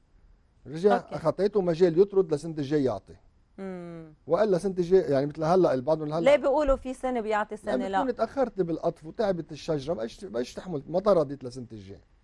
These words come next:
Speaker 2: مم. يعني
Speaker 1: أوكي.
Speaker 2: ماكسيموم بأكتوبر بده يكون، آه،
Speaker 1: نحن بأكتوبر لو ديس ديس، وبعدين القطف الزيتون ما بنتركه تيصير أسود ويبلش يهر ويعصر أكتر.
Speaker 2: بده ينقطف
Speaker 1: أول
Speaker 2: أكتر.
Speaker 1: ما يلوح الزيتون بدك تقطفه.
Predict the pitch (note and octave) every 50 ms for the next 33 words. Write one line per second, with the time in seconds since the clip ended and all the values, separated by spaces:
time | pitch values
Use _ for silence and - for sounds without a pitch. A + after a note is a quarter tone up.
0 | _ - G#3 G3 G3 F#3 F#3 F3+ E3+ _ _ _ _ _ _ _ _ _ _ -
1 | G3 G#3 G#3+ A3 A#3 B3 - - C4 A#3 A3 G3+ G3+ G3+ F3 G3+ - - A3+ A3
2 | G3 G3+ F#3 E3 E3+ D#3 G3 _ - G3 F#3+ F#3+ F#3 F3+ F3 E3+ E3 D#3+ D#3 D#3
3 | D#3 F#3+ F#3+ G#3 G3+ F#3 E3+ F#3 G#3 G3+ - - G#3+ F#3 D#3+ D#3+ E3+ E3+ G#3 A3+
4 | G#3 F3 E3+ G#3 A#3+ C#4 C4 - - - - - - - - C#3 C3 C3+ C3 C#3
5 | C3+ C#3+ F#3+ G#3 G3 E3+ - G3 F#3+ - - C#3+ B2+ C3+ C#3 C#3+ D3 G#3+ G3+ D3
6 | D#3+ G#3+ D4 C#4+ C4 C4 B3 G#3 - C3+ B2 - C#3 C#3 - - D#3+ D#3+ - -
7 | C3+ A#2+ A#2+ A#2 A#2 C3 C3 B2+ A#2+ - A#2+ A#2 A#2 B2+ C3+ C3+ B2+ A2 A2 A2+
8 | A#2+ B2+ B2+ C#3 _ - A2+ A#2 G#2+ - C3+ C3 - - C3 A#2+ A2+ G#2+ F#3+ F#3
9 | F3+ F#3 G3 F#3+ F#3 F3 - F#3 - - - C#4 D4 - C4 B3+ A#3 A3+ A3 G#3
10 | G#3 G3+ G3+ G3+ G3+ G#3 G#3+ G3+ G3 F#3 F#3 F3 E3 E3+ D#3+ D3 C#3+ D#3 D#3+ D#3+
11 | D#3 - E3+ E3 E3 E3+ E3+ E3 E3 D#3 C3 C3 B2 A#2 B2+ B2 - _ C#3 A#2+
12 | A#2 A2+ - - - F#2+